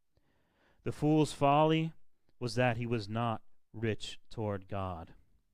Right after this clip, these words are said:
Now, what does it mean to be rich toward God?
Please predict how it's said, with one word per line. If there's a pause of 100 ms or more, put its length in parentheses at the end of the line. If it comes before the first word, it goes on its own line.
(640)
Now,
what
does
it
mean
to
be
rich
toward
God?